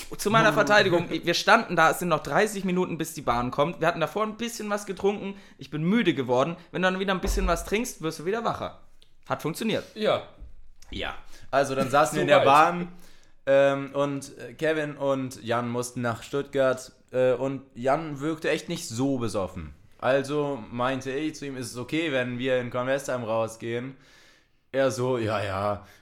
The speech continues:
Speaker 3: Und er wirkte zu dem Zeitpunkt noch so, als würde er Kevin nach Hause bringen.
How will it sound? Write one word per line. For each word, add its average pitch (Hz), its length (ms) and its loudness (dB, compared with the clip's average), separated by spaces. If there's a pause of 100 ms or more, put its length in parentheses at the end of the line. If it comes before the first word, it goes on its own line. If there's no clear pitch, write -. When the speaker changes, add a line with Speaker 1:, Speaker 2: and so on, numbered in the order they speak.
Speaker 3:
Und 131 300 2
er 127 160 4
wirkte 170 340 -2
zu - 140 -8
dem 160 240 0
Zeitpunkt 151 500 8
noch 110 140 0
so, 113 160 -2
als 113 160 0
würde 123 200 -2
er 123 200 0
Kevin 123 400 2
nach 101 160 -2
Hause 95 300 0
bringen. 95 400 -4